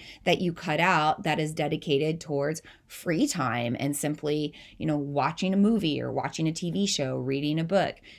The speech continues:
Maybe you have a piece of pie that you cut out and dish out towards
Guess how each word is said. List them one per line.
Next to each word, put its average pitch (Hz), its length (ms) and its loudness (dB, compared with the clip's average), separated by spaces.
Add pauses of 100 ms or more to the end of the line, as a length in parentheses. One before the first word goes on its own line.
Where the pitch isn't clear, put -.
Maybe 180 320 2
you 185 140 2
have 175 220 0
a 170 80 0
piece 160 260 -2
of 170 80 -4
pie 180 400 2
that 160 140 0
you 151 100 -2
cut 147 240 -4
out 165 340 2
and 143 160 -2
dish 147 280 -2
out 160 220 0
towards 151 460 -2